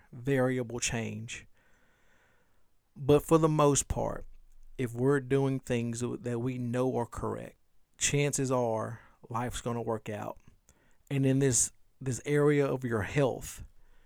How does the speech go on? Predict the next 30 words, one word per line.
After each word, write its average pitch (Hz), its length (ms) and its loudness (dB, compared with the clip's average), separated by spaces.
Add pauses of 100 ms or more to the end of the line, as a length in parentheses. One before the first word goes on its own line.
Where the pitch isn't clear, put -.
(460)
I 139 60 2
have 139 180 4
a 117 60 -4
friend, 131 680 2 (640)
and 135 160 2
she 139 140 2
says 131 260 2
that 131 260 0
vacation 143 600 0
calories 131 560 2
don't 120 240 0
count. 113 380 -4 (880)
And 147 420 4 (120)
to 156 340 0
some 156 260 2
degree, 147 320 4
we 135 140 2
should 139 320 6
splurge. 120 460 0
We 131 160 0
should, 131 600 4 (1080)
you 127 120 0
know, 127 260 4
enjoy 127 600 4
life. 107 520 -4
That's 131 220 -2
also 139 440 2
in 135 220 -2
Ecclesiastes 123 960 -4
chapter 117 300 -6